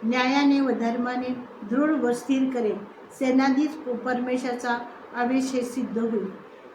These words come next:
हे जे वचन आहे त्यानुसार, अ, आम्ही त्याची पूर्तता लूक एक आणि दोन म्हणजेच येशू ख्रिस्ताचा जन्म, अ, कसा, अ, मरियम, अ, मरियम,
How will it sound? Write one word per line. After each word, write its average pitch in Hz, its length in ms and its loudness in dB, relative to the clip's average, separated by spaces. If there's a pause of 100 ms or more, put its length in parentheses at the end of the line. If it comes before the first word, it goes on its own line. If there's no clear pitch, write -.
(120)
हे 320 140 4
जे 349 140 4
वचन 285 400 2
आहे 226 260 -2 (180)
त्यानुसार, 311 720 2 (680)
अ, 233 140 4 (120)
आम्ही 254 320 6
त्याची 277 400 0
पूर्तता 233 600 -4 (160)
लूक 254 440 -2
एक 240 200 0
आणि 226 160 0
दोन 233 300 0
म्हणजेच 233 520 -2 (340)
येशू 254 280 0
ख्रिस्ताचा 233 540 -4 (120)
जन्म, 220 300 0 (1080)
अ, 226 200 0
कसा, 254 400 0 (460)
अ, 220 340 -4
मरियम, 277 720 2
अ, 226 420 -2 (840)
मरियम, 233 680 2